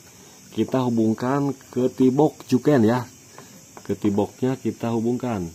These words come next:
harus tepat ya, sesuai dengan klip. Nah, udah terpasang.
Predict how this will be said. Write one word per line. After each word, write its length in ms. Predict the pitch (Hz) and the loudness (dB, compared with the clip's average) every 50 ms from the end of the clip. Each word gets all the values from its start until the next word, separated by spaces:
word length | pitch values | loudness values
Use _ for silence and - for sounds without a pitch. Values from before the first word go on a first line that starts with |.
| - - | -16 -16
harus 320 | - 98 101 104 107 - - | -10 -6 -4 -4 -4 -4 -4
tepat 400 | 113 107 - 113 113 107 92 - | -6 -4 -2 0 -2 0 0 0
ya, 240 | 104 110 113 110 - | 0 0 -2 -2 -6
sesuai 320 | - 98 - - 101 101 | -8 -8 -6 -4 -2 -2
dengan 320 | 101 101 101 101 101 104 | 0 0 0 -2 -2 -4
klip. 320 | 101 - 113 113 104 95 - - - - - - - - - - - - - - - - - - - - - - - - - - - - - - | -4 -4 -2 -2 -2 -2 -4 -8 -20 -20 -20 -20 -20 -20 -20 -20 -20 -20 -20 -20 -20 -20 -20 -14 -10 -10 -10 -10 -12 -20 -20 -20 -20 -18 -14 -12
Nah, 400 | 80 82 78 76 76 76 - - - - - - - - - | -10 -10 -10 -10 -12 -16 -20 -20 -20 -20 -20 -20 -20 -20 -16
udah 320 | - 95 90 92 104 120 120 | -12 -8 -6 -4 -4 -4 -4
terpasang. 640 | - 117 107 - - 90 - - 117 120 127 120 | -6 -8 -10 -10 -10 -10 -8 -8 -6 -6 -6 -8